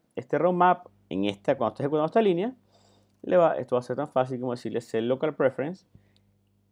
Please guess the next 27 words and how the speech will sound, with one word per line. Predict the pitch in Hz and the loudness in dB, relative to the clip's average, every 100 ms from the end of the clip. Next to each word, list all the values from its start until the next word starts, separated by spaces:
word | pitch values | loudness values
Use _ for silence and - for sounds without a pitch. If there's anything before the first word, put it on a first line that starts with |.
| _ _ _ _ _ | _ _ _ _ _
Vamos | 117 98 101 | 2 4 4
a | |
ponerle | 127 123 107 | 2 2 2
un | 117 | 2
valor | 107 107 113 - - | 4 8 8 6 -2
relativo, | - - 98 95 95 85 | -8 -2 2 2 0 -2
más | 95 | 6
alto | 131 123 | 6 6
que | - | 0
cien, | - 135 107 | -2 0 0
sobre | - 92 | 2 0
todo, | 85 127 101 | 4 6 6
¿no? | 104 135 | 4 0
Para | 87 | -2
que | 80 | 0
le | 82 | 2
dé | 82 | 2
preferencia. | - - 120 127 - _ _ _ _ _ _ _ | 0 -2 0 -2 -8 _ _ _ _ _ _ _
Escojamos | - _ 90 92 | -20 _ -8 -6
un | 120 117 | -4 -2
valor | 113 110 | 2 2
al | 107 | 2
azar, | 92 117 107 87 - | 0 0 0 0 -6
ciento | - 113 117 - 123 120 120 123 - _ _ _ _ _ _ | -10 -10 -10 -6 -4 -2 -4 -8 -14 _ _ _ _ _ _
setenta | _ _ - - 95 92 - 95 95 | _ _ -14 -8 -8 -8 -4 -2 -2
y | 95 95 | -2 -2
ocho. | 117 110 - | 0 -2 -6